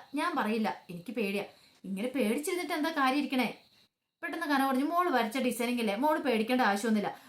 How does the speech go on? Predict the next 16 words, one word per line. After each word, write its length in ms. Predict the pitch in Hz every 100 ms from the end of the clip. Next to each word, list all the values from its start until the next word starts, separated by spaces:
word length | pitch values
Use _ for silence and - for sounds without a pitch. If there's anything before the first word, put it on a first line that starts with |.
| -
അത് 380 | 165 175 262 - -
അവർക്ക് 220 | 254 302 294
ഇഷ്ടപ്പെടുകയും 500 | - 254 277 302 247
ചെയ്തു. 240 | 220 180 - _ _ _ -
പിന്നെന്താ 360 | 175 226 262
കുഴപ്പം 360 | 311 247 214 294
ഇരിക്കണേ? 320 | 254 233 - - -
എന്നാലും 380 | 175 180 190 214
എനിക്ക് 220 | 185 233
മടി." 200 | 208 -
വരാനും 400 | 247 277 302 302
പറഞ്ഞ് 200 | 208 220
ബലമായിട്ട് 520 | 208 190 233 214 247
പിടിച്ചോണ്ട് 340 | 196 202 208 220
അങ്ങോട്ട് 220 | 208 220
വരുവാണ്. 360 | 196 180 202